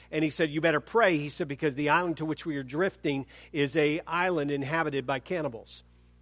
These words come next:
And he said, "We have, we are destined to there. That's where we're going. If we get no wind," he said, "w-, we're doomed."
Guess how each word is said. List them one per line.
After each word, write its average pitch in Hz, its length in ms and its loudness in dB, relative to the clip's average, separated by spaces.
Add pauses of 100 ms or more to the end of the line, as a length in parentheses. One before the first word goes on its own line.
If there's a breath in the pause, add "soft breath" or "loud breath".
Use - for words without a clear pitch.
(440)
And 147 140 2
he 156 80 4
said, 151 500 4
"We 156 240 0
have, 151 540 2
we 156 280 2
are 143 160 4
destined 175 600 0
to 165 80 -10
there. 180 260 0
That's 143 260 -2
where 175 300 2
we're 202 140 4
going. 160 360 0
If - 160 -4 (120)
we 151 160 -6
get 143 400 -4
no 180 300 0
wind," 180 640 2 (800 soft breath)
he 151 100 -2
said, 147 440 0
"w-, 156 280 -10
we're 151 160 -2
doomed." 139 380 -2